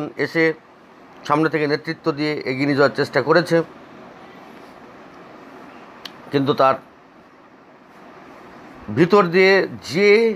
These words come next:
চাহিদাটা আমাদের আছে, সেই চাহিদাটাকে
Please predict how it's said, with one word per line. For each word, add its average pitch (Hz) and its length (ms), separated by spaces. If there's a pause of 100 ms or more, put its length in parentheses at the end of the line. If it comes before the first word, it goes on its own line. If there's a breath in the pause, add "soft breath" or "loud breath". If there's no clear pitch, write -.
(3000)
চাহিদাটা 180 680 (280)
আমাদের 139 240 (120)
আছে, 160 220 (680)
সেই 127 180 (220)
চাহিদাটাকে 156 640